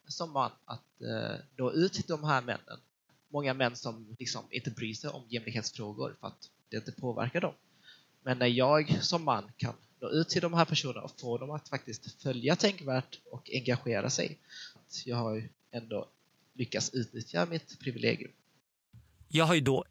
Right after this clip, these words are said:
Speaker 2: inte gått igenom alla dina trettiotvåtusen, eh, unika följare och sett, eh, eh,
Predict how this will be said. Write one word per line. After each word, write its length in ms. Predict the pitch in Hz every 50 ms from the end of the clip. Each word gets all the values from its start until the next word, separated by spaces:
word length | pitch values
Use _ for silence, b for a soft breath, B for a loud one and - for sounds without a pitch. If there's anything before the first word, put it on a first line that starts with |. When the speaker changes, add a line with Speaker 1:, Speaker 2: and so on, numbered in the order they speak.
| _ _
Speaker 2:
inte 480 | - 190 180 156 139 123 - - 202 180
gått 240 | 135 135 - -
igenom 280 | 131 131 123 123 120 127
alla 260 | - 139 143 139 135
dina 220 | 123 127 127 127 123
trettiotvåtusen, 1300 | - 143 127 110 123 113 - - 151 151 143 - - - 139 127 110 101 - - 127 117 113 113 113
eh, 300 | 113 113 110 107 110 - -
unika 500 | - 143 135 135 139 139 120 - - 131
följare 460 | 120 - - 135 120 117 127 131 127 123
och 100 | 113 -
sett, 320 | - 131 - - - -
eh, 160 | 127 113 110
eh, 80 | 110